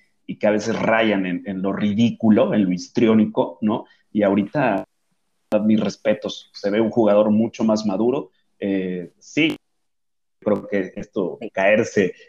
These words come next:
eh, apenas lo tocan y bueno, este es parte de su show, pero veo ya un, también un Neymar mucho más maduro y más centrado, ¿no? Que eso también se agradece y, y, y da.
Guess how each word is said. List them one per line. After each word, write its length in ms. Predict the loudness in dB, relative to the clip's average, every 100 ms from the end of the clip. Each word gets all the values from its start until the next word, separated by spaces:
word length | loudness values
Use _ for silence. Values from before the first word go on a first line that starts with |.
| -6
eh, 140 | -4
apenas 360 | 0 2 2 0
lo 100 | 0
tocan 440 | 4 2 2 0
y 80 | 0
bueno, 300 | 2 2 2
este 180 | 0 -4
es 80 | -4
parte 400 | -2 -2 -2 -4
de 80 |
su 160 | -6 -10
show, 320 | -4 -2 -2
pero 140 | -4 -6 _ _ _ _ -14 -14 -12
veo 460 | -12 0 4 4 4
ya 260 | 4 4
un, 160 | 2 0
también 420 | 0 0 0 -4 -10 -20 _ _ _ _ _ -20 -6
un 160 | 2
Neymar 500 | 4 4 2 0 -4 _ _
mucho 460 | -2 0 0 -2 -6
más 320 | -2 -4 -4
maduro 420 | -6 -2 -2 0
y 120 | -2 -4 _ _ _ _ _ _ -4
más 220 | -2 -2
centrado, 520 | -4 -4 -2 -4 -4 -10
¿no? 120 | -20
Que 100 | -18
eso 160 | -16 -8
también 340 | -2 -2 -2 _ _
se 180 | -2 0
agradece 640 | 2 2 2 -2 -4 -4
y, 200 | -4 -8
y, 140 | -20 -20 _
y 60 |
da. 120 | -6